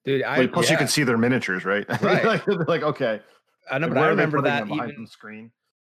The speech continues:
Speaker 1: I remember that even back at pax Unplugged, we were playing in the tournament, and, uh, you know, it was, it's going great, and then someone's like, you know, I got a little bit of break, and someone's like,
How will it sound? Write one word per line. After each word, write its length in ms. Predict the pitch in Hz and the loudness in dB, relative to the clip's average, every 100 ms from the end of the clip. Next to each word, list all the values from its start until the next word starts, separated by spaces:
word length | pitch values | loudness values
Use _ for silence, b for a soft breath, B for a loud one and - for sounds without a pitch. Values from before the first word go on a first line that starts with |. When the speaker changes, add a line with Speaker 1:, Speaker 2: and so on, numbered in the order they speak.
| _ _ - | _ _ -6
Speaker 1:
I 40 | |
remember 240 | 156 208 151 | -4 -2 0
that 160 | 135 | 0
even 240 | 139 131 139 | -2 -6 -4
back 320 | 139 135 127 | -2 -4 -6
at 300 | 131 127 123 | -6 -4 -6
pax 320 | - 135 - | -6 -6 -6
Unplugged, 400 | 127 120 175 185 | -8 -4 -2 -2
we 60 | 123 | -2
were 80 | 113 | -4
playing 320 | - 123 123 | -4 -4 -4
in 60 | |
the 60 | 117 | -6
tournament, 440 | - 156 165 113 - _ _ _ _ | -4 -4 -2 -6 -10 _ _ _ _
and, 540 | 123 123 117 117 110 - | -4 -2 -2 -4 -6 -6
uh, 760 | 117 117 113 113 110 107 104 - _ _ _ _ | -4 -2 0 0 0 -2 -4 -6 _ _ _ _
you 60 | - | -6
know, 160 | 127 117 | -2 -2
it 40 | |
was, 180 | 117 113 | -4 -10
it's 200 | 120 110 - - | -12 -14 -18 -10
going 220 | 156 143 | -6 -6
great, 360 | 131 208 220 208 | -2 0 0 0
and 100 | 139 | 0
then 120 | 143 | 0
someone's 320 | 135 156 139 | 0 -2 0
like, 180 | 135 127 | -2 -2
you 60 | 135 | -2
know, 80 | 127 | -2
I 40 | |
got 140 | 117 120 | -2 -2
a 40 | |
little 180 | 120 123 | -2 -4
bit 120 | 110 | -4
of 100 | 98 | -2
break, 280 | 123 147 127 | 0 0 -2
and 100 | 113 | -6
someone's 320 | 139 131 113 | -6 -6 -4
like, 280 | 113 104 | -2 -4